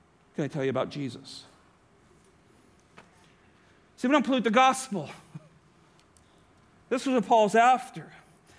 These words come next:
Now, the problem was that the Corinthians picked up on this term, uh, liberty or freedom or authority. They, Paul uses that term several. He's gonna use it in verse nine here in just a moment here.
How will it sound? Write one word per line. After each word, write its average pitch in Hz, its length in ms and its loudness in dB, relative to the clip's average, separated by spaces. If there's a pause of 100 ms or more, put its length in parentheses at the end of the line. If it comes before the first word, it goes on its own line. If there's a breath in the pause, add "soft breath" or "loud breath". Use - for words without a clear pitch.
Now, 233 220 4 (140 loud breath)
the 214 80 2
problem 262 480 4
was 165 320 2
that 208 100 0
the 208 80 -2
Corinthians 190 720 0 (580 loud breath)
picked - 260 0
up 262 200 2
on 208 160 4
this 185 260 2
term, 214 720 2 (440 loud breath)
uh, 190 400 6
liberty 196 600 4
or 143 120 -2
freedom 214 580 2
or 151 120 2
authority. 190 720 2
They, 147 220 -6 (480 loud breath)
Paul 202 220 4
uses 185 380 2
that 160 180 2
term 180 260 -2
several. 170 300 2
He's 160 120 2
gonna 160 120 0
use 180 180 0
it 165 80 -6
in 139 60 -8
verse 151 220 -6
nine 190 360 2
here 160 120 -6
in 143 100 -4
just 143 160 -10
a 151 40 -6
moment 170 400 0
here. 139 200 -6